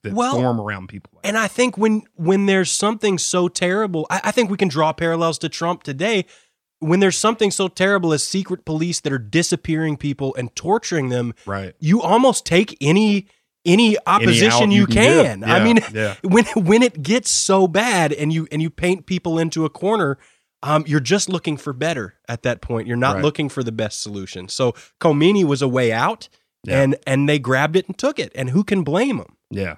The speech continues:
Speaker 1: no, absolutely, man. So, you know, whether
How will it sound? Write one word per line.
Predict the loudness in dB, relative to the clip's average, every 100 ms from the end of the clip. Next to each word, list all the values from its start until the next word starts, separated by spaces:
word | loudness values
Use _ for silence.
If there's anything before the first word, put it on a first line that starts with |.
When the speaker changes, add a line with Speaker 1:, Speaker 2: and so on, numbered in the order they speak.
| _ -6
Speaker 1:
no, | -6 -6 -6
absolutely, | -8 -6 -4 -4 -4
man. | -8 -12 -14 _ _ _ _ _ _ -4
So, | 4 8 8 4 -2 _ _ _ _
you | 2
know, | 4 4 0 _
whether | 0 2 6